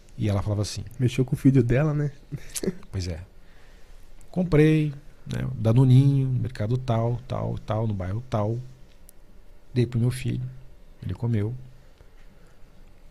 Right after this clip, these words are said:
Speaker 1: Começou a passar mal. Fui ver o produto, vencido." Né?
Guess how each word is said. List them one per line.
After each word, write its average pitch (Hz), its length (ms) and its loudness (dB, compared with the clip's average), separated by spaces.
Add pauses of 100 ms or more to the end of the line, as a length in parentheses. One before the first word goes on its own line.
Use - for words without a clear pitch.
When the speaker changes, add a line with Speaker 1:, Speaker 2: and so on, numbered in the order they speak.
(500)
Speaker 1:
Começou 123 280 -2
a - 20 -8
passar 123 220 -6
mal. 107 160 -6 (1400)
Fui 139 180 4
ver 131 100 6
o 127 40 6
produto, 127 520 0 (180)
vencido." 107 520 -4 (2500)
Né? 80 80 -10